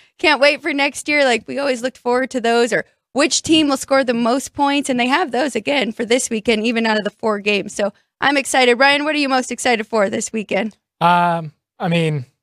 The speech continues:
Speaker 2: personally, definitely to watch the Packers lose, but that's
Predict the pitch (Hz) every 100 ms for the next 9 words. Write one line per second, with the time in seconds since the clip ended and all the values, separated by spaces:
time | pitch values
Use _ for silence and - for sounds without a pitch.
0 | _ - 220 226 180 165 160 170 156 165
1 | 156 156 147 147 156 143 135 165 165 165
2 | 147 151 139 - -